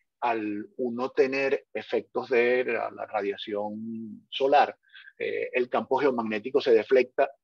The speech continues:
y eso lo podemos ver porque estamos con detectores de,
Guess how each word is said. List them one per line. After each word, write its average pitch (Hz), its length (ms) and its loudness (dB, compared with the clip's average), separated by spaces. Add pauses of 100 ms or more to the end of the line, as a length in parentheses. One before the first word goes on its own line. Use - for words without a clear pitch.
(500)
y 170 80 2
eso 135 160 6
lo 110 80 8
podemos 127 360 2
ver 127 220 4 (320)
porque 139 480 2
estamos 117 560 -6 (340)
con 120 220 -4
detectores 107 580 0
de, 123 440 6